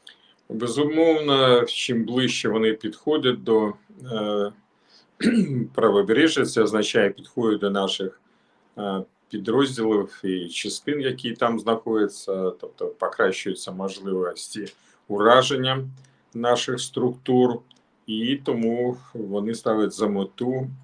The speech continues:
м, е, захопити якби все узбережжя для того, щоб, <clears throat> е, їм полегшувати задачі виконання їх, е,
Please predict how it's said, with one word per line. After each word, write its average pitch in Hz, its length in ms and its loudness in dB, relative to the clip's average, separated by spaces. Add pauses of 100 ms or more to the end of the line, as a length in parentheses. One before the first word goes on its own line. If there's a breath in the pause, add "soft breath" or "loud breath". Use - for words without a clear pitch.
(300)
м, 90 320 -10
е, 92 300 -4
захопити 101 720 -6
якби 92 440 -2
все 104 300 0
узбережжя 95 880 -2 (440)
для 95 160 0
того, 127 300 -2
щоб, 107 400 -4
<clears throat> - 1120 -6
е, 101 220 -2
їм 101 280 -4 (120)
полегшувати 101 880 0 (380)
задачі 117 640 0
виконання 113 840 -2
їх, 123 380 -8
е, 98 540 -2